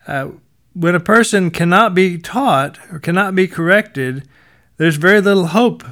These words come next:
for that person's future. And down in verse fifteen, "The way of a fool is right in his own eyes, but a wise man listens to advice." There's another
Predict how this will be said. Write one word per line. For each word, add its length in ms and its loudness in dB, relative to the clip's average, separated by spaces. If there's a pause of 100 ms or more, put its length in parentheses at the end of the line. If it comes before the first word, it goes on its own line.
(460)
for 160 -4
that 220 0
person's 480 -2
future. 580 -6 (1000)
And 140 -2
down 200 2
in 140 2
verse 320 0
fifteen, 600 -2
"The 100 0
way 300 2
of 120 2
a 100 -2
fool 500 0
is 200 -4
right 540 -2 (120)
in 140 -2
his 200 0
own 260 2
eyes, 600 -2 (540)
but 160 0
a 80 2
wise 540 2
man 540 -4 (360)
listens 720 -2 (480)
to 180 0
advice." 760 -2 (540)
There's 180 -4
another 540 2